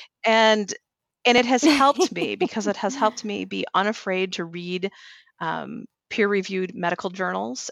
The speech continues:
Speaker 1: um, which, quite frankly, friends, if you're trying to figure out what's going on with you, like, maybe you're gonna find some useful information on WebMD and Wikipedia and that kind of stuff. And, and I certainly did. But in terms of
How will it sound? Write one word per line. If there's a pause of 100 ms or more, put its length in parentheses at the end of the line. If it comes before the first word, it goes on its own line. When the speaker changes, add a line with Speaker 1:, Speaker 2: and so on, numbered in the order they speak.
Speaker 1:
um,
which,
quite
frankly,
friends, (300)
if
you're
trying
to
figure
out
what's
going
on
with
you,
like,
maybe
you're
gonna
find
some
useful
information
on (640)
WebMD
and
Wikipedia
and
that
kind
of
stuff.
And,
and
I
certainly
did.
But
in
terms
of